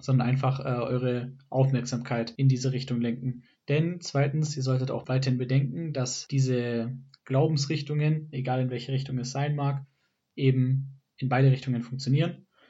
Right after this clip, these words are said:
Das heißt, auch wenn ihr euren Fokus auf das Negative habt, dann kann das euch blockieren. Beispielsweise, wenn ihr dann an einem Freitag den dreizehnten nicht zu einer Klausur geht und euch, äh, krank meldet,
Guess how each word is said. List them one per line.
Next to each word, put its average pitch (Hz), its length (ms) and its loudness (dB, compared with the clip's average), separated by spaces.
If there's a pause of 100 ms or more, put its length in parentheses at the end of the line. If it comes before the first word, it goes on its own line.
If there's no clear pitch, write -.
Das 135 160 -4
heißt, 135 220 4
auch 131 180 -2
wenn 135 100 4
ihr 127 400 0 (340)
euren 127 480 2
Fokus 151 400 0
auf 135 100 -2
das - 180 -6
Negative 147 540 2
habt, 139 240 0 (260)
dann 131 120 0
kann 135 160 6
das 131 160 8
euch 127 140 -4
blockieren. 135 480 4
Beispielsweise, 127 600 -2
wenn 123 100 0
ihr 123 60 0
dann 120 160 -2
an 120 100 0
einem 117 100 -2
Freitag 127 320 -4
den 123 100 0
dreizehnten 135 720 2 (460)
nicht 139 180 6
zu 139 100 4
einer 135 180 10
Klausur 139 440 6
geht 165 220 0
und 131 160 2
euch, - 320 -4
äh, - 180 -10
krank 156 300 -2
meldet, 156 460 0